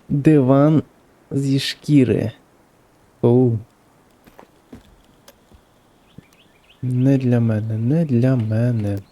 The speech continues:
А, до речі. У нас же ж тут...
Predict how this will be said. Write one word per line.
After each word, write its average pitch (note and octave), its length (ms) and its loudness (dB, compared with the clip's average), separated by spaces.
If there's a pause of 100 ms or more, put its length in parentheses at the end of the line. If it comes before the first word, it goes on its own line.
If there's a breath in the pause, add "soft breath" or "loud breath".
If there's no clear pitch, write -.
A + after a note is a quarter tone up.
(140)
А, A#2+ 200 4
до B2 160 2
речі. A#2 440 -2 (1700)
У A#2 40 -4
нас B2 280 2
же B2+ 120 0
ж - 160 -8
тут... - 340 -4